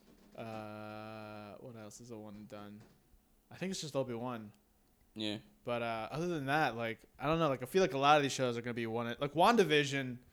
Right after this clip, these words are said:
Speaker 1: that's gonna be a one and done, 'cause that's gonna lead into Doctor Strange. So, like, you don't need to go back to WandaVision, 'cause Vision will be gone, 'cause, uh, she'll snap out of her whatever the thing is. That, uh,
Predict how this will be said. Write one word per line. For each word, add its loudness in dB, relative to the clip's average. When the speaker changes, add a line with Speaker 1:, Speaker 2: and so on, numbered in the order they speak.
Speaker 1:
that's 4
gonna 0
be 2
a 6
one 0
and -4
done, 2
'cause 0
that's 2
gonna 0
lead 4
into -2
Doctor 2
Strange. -4
So, 4
like, 4
you 2
don't 0
need 0
to -2
go 4
back 2
to -4
WandaVision, -6
'cause -4
Vision -4
will -4
be -6
gone, 0
'cause, -10
uh, -4
she'll -4
snap -2
out 2
of -4
her 0
whatever -2
the -10
thing -10
is. -14
That, -16
uh, -14